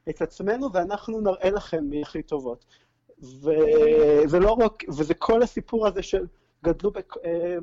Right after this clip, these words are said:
בגטו השחור, במגרשים שיורים מעליהם, ומולה עומדת זאתי שגדלה באקדמיה של ניק בולטריי. היא,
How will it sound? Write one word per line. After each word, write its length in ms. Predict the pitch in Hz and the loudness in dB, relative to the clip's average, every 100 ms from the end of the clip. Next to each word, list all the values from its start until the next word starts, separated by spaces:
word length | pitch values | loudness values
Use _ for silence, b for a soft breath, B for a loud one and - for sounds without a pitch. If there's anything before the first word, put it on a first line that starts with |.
| 180 - | -12 -14
בגטו 480 | 139 160 185 190 202 | -8 -6 -6 -8 -10
השחור, 640 | 185 - 190 - 208 202 190 | -8 -8 -8 -6 -6 -4 -6
במגרשים 640 | 185 175 - 165 - 214 | -4 -4 -6 -8 -8 -10
שיורים 520 | - 202 185 180 220 | -4 0 0 0 -4
מעליהם, 540 | 220 214 208 220 240 254 b b b _ | -2 -4 -4 -6 -8 -10 b b b _
ומולה 680 | 147 175 175 175 180 202 220 226 226 | -4 -4 0 0 0 0 -4 -6 -10
עומדת 440 | - 180 196 208 | -10 -6 -4 -4
זאתי 200 | - 196 | -6 -12
שגדלה 500 | 214 180 180 165 190 | -8 -6 -4 -4 -4
באקדמיה 560 | 190 180 180 165 190 196 | -2 -2 -4 -8 -8 -8
של 300 | 185 185 175 - _ _ - | -8 -8 -8 -10 _ _ -6
ניק 200 | 180 170 | -6 -6
בולטריי. 720 | 185 220 202 226 240 240 269 _ _ _ _ _ _ _ _ _ _ _ _ _ _ _ _ _ _ _ _ 196 - _ | -6 -6 -6 -6 -4 -4 -8 _ _ _ _ _ _ _ _ _ _ _ _ _ _ _ _ _ _ _ _ -18 -18 _
היא, 200 | 233 214 | -10 -10